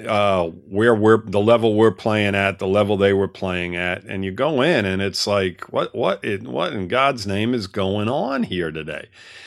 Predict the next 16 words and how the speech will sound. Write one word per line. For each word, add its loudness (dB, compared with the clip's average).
And, -2
um, 2
it -4
was 0
both 2
sides 2
of -4
the 0
football. 0
Um, -8
you 2
know, 4
early 4
in 0
the 0
game, -2